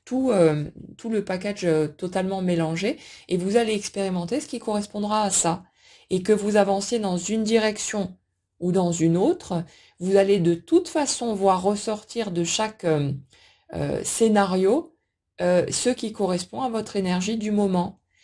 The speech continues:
Donc c'est vraiment à vous de déterminer quel, euh, bah, quel type de scénario vous avez envie de jouer, qu'est-ce qui vous inspire le plus pour le moment,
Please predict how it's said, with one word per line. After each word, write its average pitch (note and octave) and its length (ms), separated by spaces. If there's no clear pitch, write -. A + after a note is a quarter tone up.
Donc G3+ 220
c'est G#3+ 140
vraiment G#3+ 340
à B3+ 60
vous A3 180
de F#3+ 80
déterminer G#3 800
quel, B3+ 320
euh, E3+ 480
bah, F#3+ 160
quel E3 200
type G#3 240
de F#3 100
scénario F#3 500
vous G#3+ 220
avez F3+ 160
envie F3+ 260
de F3+ 60
jouer, F#3 460
qu'est-ce C4 240
qui A#3 100
vous G3 220
inspire F#3 340
le F#3 160
plus A3 220
pour G3+ 220
le F#3+ 100
moment, F#3 480